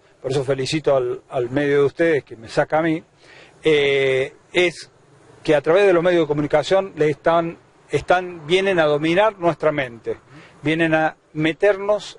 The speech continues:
a través de la mente. Mucha gente que tal vez nos está mirando en Monte Maíz dice, "Uh, yo estoy muy informado porque leo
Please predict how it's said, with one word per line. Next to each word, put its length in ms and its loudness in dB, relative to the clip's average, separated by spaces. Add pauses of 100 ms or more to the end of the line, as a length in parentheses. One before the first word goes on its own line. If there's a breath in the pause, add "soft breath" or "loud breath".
a 100 -4
través 160 0
de 20 0
la 80 0
mente. 180 -10
Mucha 240 -4
gente 220 -2
que 160 2
tal 240 2
vez 100 2
nos 140 0
está 180 0
mirando 360 0
en 60 -4
Monte 220 -2
Maíz 460 -2 (340 loud breath)
dice, 240 0
"Uh, 220 2
yo 100 -2
estoy 160 0
muy 220 2
informado 540 2
porque 340 0
leo 440 4